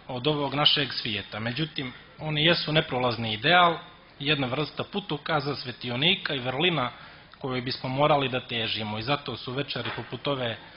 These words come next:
naročito dragocjene. Ja se još jednom zahvaljujem ocu Aleksandru i organizatorima u tom smislu, dakle, posebno. Od mnogostrukih i višedimenzionalnih svojstava mitropolitovog opusa, ali i njegovog lika,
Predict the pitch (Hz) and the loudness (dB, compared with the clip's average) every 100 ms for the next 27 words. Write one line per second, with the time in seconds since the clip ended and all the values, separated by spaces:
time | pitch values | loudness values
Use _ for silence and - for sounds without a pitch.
0 | - - - 127 147 147 - 117 120 117 | -20 -20 -4 4 4 4 0 -8 -6 -6
1 | 117 160 - 156 135 127 135 135 127 113 | 0 0 0 -2 -2 0 -2 -2 -10 -10
2 | 143 131 117 107 - 139 127 117 107 - | -8 -6 -8 -8 -6 -6 -4 -6 -8 -12
3 | - - 139 135 131 120 117 - 147 131 | -20 -8 -6 -6 -4 -4 -4 -2 0 0
4 | 120 120 120 117 120 117 139 139 - 123 | -4 -4 -4 -4 -4 0 0 0 -4 -4
5 | 120 110 - - - - 120 143 120 - | -2 -2 -4 -20 -20 -14 -6 -4 -4 -6
6 | 127 - 110 - - - - - - - | -8 -10 -14 -16 -20 -20 -20 -20 -20 -20
7 | - - - - 117 120 113 113 117 - | -20 -20 -16 -2 -2 0 -4 -4 -4 -4
8 | 113 104 - - - - - - 139 120 | -6 -8 -10 -20 -18 -18 -18 -10 -4 -2
9 | 131 131 180 - 147 - 131 - 147 175 | -2 4 4 4 -4 -4 -8 -4 0 2
10 | 139 147 165 147 123 127 127 127 120 - | 2 2 4 4 2 2 2 0 -4 0
11 | 180 156 - 123 120 123 - 131 175 156 | 2 2 0 -2 0 0 -4 -4 2 2
12 | 127 127 117 120 185 - 175 - 143 127 | 2 -2 -4 4 4 4 -6 0 0 2
13 | 123 127 160 143 120 117 160 185 - 151 | 0 0 0 0 -2 0 0 0 2 0